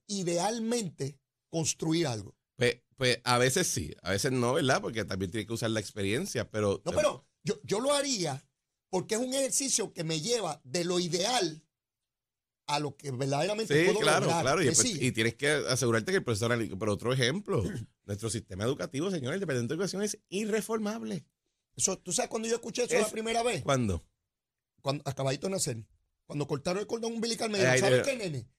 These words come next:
Speaker 2: está
Speaker 1: El sistema
Speaker 2: chavado,
Speaker 1: no funciona".
Speaker 2: está chavado. Y, y, pero seguimos tratando de ver, no, esta vez vamos, esta vez sí,
Speaker 1: Ahora es,
Speaker 2: esta
Speaker 1: ahora es,
Speaker 2: es.
Speaker 1: ahora es.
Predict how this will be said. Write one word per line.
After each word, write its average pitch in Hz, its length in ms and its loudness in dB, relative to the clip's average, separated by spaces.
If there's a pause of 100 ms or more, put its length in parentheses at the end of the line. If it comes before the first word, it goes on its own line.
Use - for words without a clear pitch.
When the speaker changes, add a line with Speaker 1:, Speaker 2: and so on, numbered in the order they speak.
Speaker 2:
está 120 200 0
Speaker 1:
El - 40 2
sistema 143 200 6
Speaker 2:
chavado, 113 200 4
Speaker 1:
no 160 120 -2
funciona". 151 320 0
Speaker 2:
está 123 220 4
chavado. 120 440 2 (460)
Y, 147 260 2
y, 147 40 4
pero 147 200 4
seguimos 135 340 4
tratando 190 280 2
de 214 80 4
ver, 214 160 2
no, 220 180 6
esta 202 180 2
vez 214 140 4
vamos, 185 280 4
esta 214 280 4
vez 226 200 4
sí, - 60 2
Speaker 1:
Ahora 226 440 8
es, 208 40 2
Speaker 2:
esta 196 120 6
Speaker 1:
ahora 226 360 6
es, 165 60 -2
Speaker 2:
es. - 100 -14
Speaker 1:
ahora 196 360 0
es. 110 120 -8